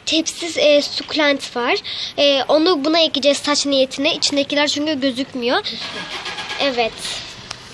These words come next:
Pardon arkadaşlar, tespih. Tepsi demişim, annem uyardı orada. Tespihmiş. Tesbih çiçeğini bu arada saç niyetine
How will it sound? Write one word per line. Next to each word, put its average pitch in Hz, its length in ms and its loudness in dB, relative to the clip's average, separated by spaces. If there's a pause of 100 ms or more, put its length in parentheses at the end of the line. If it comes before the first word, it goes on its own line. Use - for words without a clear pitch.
(580)
Pardon 330 220 4
arkadaşlar, 311 460 4
tespih. 302 600 4 (420)
Tepsi 330 400 2
demişim, 330 480 2
annem 320 320 4
uyardı 311 340 4
orada. 349 240 4 (640)
Tespihmiş. 320 880 0 (640)
Tesbih 339 360 4
çiçeğini 339 480 2
bu 330 80 4
arada 339 160 4
saç 349 240 -2 (240)
niyetine 294 380 0